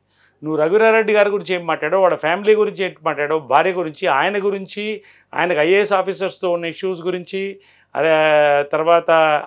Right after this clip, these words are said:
ఆయన కూతురు గురించి, ఇంకా మీ బాబాయిల గురించి,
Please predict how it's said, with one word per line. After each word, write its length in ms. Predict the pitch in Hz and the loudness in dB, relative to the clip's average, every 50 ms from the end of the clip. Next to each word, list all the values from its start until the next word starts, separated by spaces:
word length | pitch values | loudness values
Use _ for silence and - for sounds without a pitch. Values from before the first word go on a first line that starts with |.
| 131 135 | -4 -4
ఆయన 140 | 156 165 165 - - | -4 -4 -6 -8 -6
కూతురు 300 | 151 185 180 220 208 190 202 | -6 -2 0 0 0 0 -2
గురించి, 340 | 196 190 165 151 - 196 196 190 196 202 _ _ _ _ _ _ _ - | -4 -6 -8 -12 -12 -10 -10 -10 -12 -14 _ _ _ _ _ _ _ -12
ఇంకా 300 | 135 151 165 - 180 175 180 175 165 160 | -10 -10 -2 2 4 6 6 6 4 0
మీ 80 | 160 165 139 123 | -6 -6 -2 0
బాబాయిల 340 | 127 151 170 190 196 202 202 196 202 | 2 4 6 6 4 4 2 0 -2
గురించి, 300 | 190 190 185 - 196 | -2 -4 -6 -8 -10